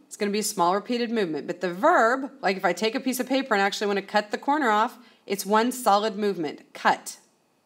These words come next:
So, the last one for today, think about clothes. So, I have a lot of clothes, a whole closet full of 'em all lined up. But this morning, I just put this on and I came to school.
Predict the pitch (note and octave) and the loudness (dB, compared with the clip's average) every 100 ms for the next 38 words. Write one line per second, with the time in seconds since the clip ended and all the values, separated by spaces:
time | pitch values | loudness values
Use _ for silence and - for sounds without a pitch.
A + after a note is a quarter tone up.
0 | _ _ _ _ _ _ _ _ _ _ | _ _ _ _ _ _ _ _ _ _
1 | _ - - F3 - - _ _ - E3+ | _ -6 2 2 0 -14 _ _ -10 0
2 | F3 A3+ - D4+ C#4+ C#4+ A#3+ C4+ C#4+ B3 | 2 2 0 0 0 0 -4 0 4 4
3 | G3+ A#3 - _ - G3 G#3+ A3+ A3+ - | 2 -2 -16 _ -6 -4 0 2 0 -6
4 | - C4+ G3 - - - - _ _ _ | 0 2 2 0 -8 -14 -18 _ _ _
5 | _ _ _ _ _ _ _ _ _ _ | _ _ _ _ _ _ _ _ _ _
6 | _ _ _ _ _ - F#3 - - - | _ _ _ _ _ -2 -2 -2 -4 2
7 | F#4 F4 D#4 C#4+ D4 D4 F#3+ C3+ D#3+ A3+ | 4 4 4 4 2 2 -2 -2 2 4
8 | C4+ C4 C4+ C4 G#3+ F#3+ F3 E3 E3 G3 | 4 4 4 4 2 -4 -4 0 2 4
9 | A3+ A3+ A3 F#3 G#2+ - - _ _ _ | 4 2 0 0 -2 -8 -20 _ _ _
10 | _ A3 A3 G#3+ B3+ D4+ E4 E4 F4 - | _ 2 2 2 2 2 2 0 -2 -6
11 | _ - F#3+ G3 - C4 E4 E4 D4+ C#4+ | _ -4 -2 -2 -2 0 0 0 2 2
12 | C#4+ - A#3 A#3 G#3 G#3 - G3 C#3+ - | 0 -2 -2 -2 -2 -2 -2 -2 -2 -8